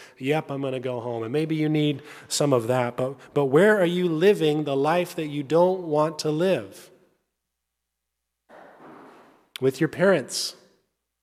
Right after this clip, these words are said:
with your kids, with your siblings, amen? With our roommates, twice amen, perhaps.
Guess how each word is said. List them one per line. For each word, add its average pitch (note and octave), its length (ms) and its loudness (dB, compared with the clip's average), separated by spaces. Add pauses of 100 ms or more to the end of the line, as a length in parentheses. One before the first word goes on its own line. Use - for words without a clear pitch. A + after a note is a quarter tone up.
(840)
with B2 180 -12
your C#3+ 100 -8
kids, - 640 -2 (720)
with B2+ 180 -6
your D3 80 -4
siblings, D#3 920 0 (180)
amen? D#3+ 440 0 (1500)
With B2 180 -4
our C#3+ 120 4
roommates, D#3 840 2 (360)
twice D3 340 -2
amen, G2 340 -8
perhaps. F#2 680 -10